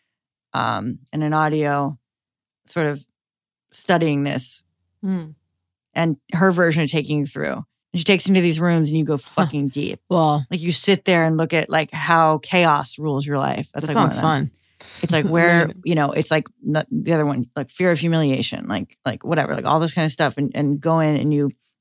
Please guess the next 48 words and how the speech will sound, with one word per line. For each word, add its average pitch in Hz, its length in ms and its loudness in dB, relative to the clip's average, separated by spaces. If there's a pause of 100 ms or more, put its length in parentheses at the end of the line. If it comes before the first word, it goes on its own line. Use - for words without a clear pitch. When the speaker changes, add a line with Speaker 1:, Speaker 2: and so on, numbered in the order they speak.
(140)
Speaker 1:
go 165 140 0
into 165 180 -2
this 151 260 -6 (160)
and 156 180 -4
you 147 80 -2
sit 139 220 -4
there 156 140 0
and 147 120 2
you, 143 180 0
like, 139 220 -6
talk 139 240 -8
to 135 60 -8
your - 100 -4
soul. - 340 -4
It's, 151 320 -8
it's, - 500 -6 (880)
<laughs> - 880 -20
you'll 247 120 4
be 240 120 4
on 214 160 6
your 202 80 6
knees. 185 500 0
<laughs> - 0 -
You'll 214 80 4
be 190 120 2
on 185 100 2
your 180 80 2
knees. 151 400 -2 (220)
Speaker 2:
That's 151 180 2
all 190 140 6
I'm 175 100 4
interested 170 300 0
in 170 120 4
doing. 165 320 2 (220)
When 185 140 4
I 180 80 4
go 190 120 2
back, 170 300 2 (120)
also, 160 600 2
I'm, 156 360 2
I 156 100 0
have 147 340 2
to 156 100 -6
get 147 140 0
a 123 60 0
Jungian 139 800 0
Speaker 1:
Okay. 196 300 2
Speaker 2:
therapist. 104 400 -8